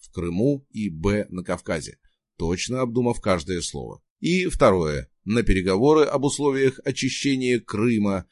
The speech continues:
на принципе не более общей амнистии белых. И третье – участие английского офицера в переговорах с Врангелем». В этом послании Ленина звучал очевидный испуг.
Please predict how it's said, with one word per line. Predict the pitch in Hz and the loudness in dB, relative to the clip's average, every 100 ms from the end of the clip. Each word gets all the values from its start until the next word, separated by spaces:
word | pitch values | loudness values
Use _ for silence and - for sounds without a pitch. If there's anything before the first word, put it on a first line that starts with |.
| _ | _
на | - 90 | -8 -6
принципе | - 127 127 123 110 113 101 - | 0 0 0 -2 2 0 0 -6
не | 71 69 | -6 -6
более | 64 95 113 120 | 0 2 6 4
общей | 117 135 135 - 104 | 4 2 0 2 0
амнистии | 92 87 92 98 - 92 | 0 0 0 -2 -2 -4
белых. | 80 80 65 57 _ _ | -2 -4 -6 -10 _ _
И | 123 117 | -4 -2
третье – | - 104 135 156 - 65 50 - _ - | -2 2 2 2 -2 -8 -10 -16 _ -8
участие | 110 107 - 127 98 - 92 | -6 -2 2 2 2 -2 -4
английского | 95 101 104 - 80 71 | -2 -2 -2 -4 -8 -8
офицера | 69 - 85 160 156 | -8 -8 -2 0 2
в | 139 | 2
переговорах | - 110 98 87 85 92 87 | 2 2 0 -2 0 -2 -4
с | - | -2
Врангелем». | 131 120 67 58 55 _ _ _ | 0 0 -2 -10 -14 _ _ _
В | 95 | 0
этом | 151 143 | 2 4
послании | - 110 120 135 135 110 | 4 4 6 4 4 2
Ленина | 98 107 117 120 123 110 | 2 2 0 -2 -4 -6
звучал | 76 90 - 120 - | -6 -4 0 0 0
очевидный | 110 92 87 85 95 104 | -6 -6 -4 -4 -4 -4
испуг. | - 110 - | -4 -6 -6